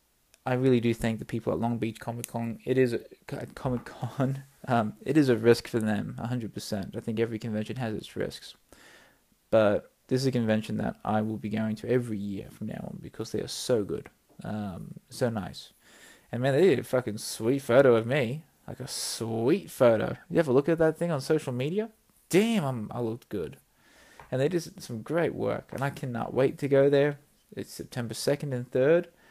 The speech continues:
and anyone who's in that area who may be listening, get ready, 'cause I'm gonna come. And we're gonna have a blast. I've got a couple of panels, I believe, so that's gonna be super fun.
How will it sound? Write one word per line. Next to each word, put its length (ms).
and 440
anyone 320
who's 180
in 180
that 200
area 320
who 140
may 540
be 80
listening, 540
get 200
ready, 400
'cause 180
I'm 180
gonna 140
come. 400
And 140
we're 80
gonna 160
have 340
a 60
blast. 720
I've 200
got 280
a 40
couple 260
of 80
panels, 460
I 80
believe, 680
so 120
that's 120
gonna 140
be 60
super 380
fun. 360